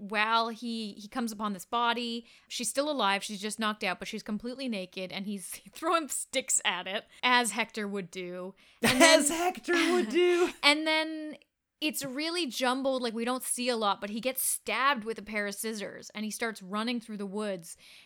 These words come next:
Speaker 1: And then we see this horror movie character, like, a guy with bandaged face and a trench coat, and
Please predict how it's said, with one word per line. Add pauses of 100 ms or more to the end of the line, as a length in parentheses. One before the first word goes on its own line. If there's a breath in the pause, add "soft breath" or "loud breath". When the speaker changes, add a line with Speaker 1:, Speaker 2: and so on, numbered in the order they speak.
(140 loud breath)
Speaker 1:
And
then
we
see
this (440 loud breath)
horror
movie
character,
like,
a
guy
with (180)
bandaged
face
and (280 loud breath)
a
trench
coat, (100)
and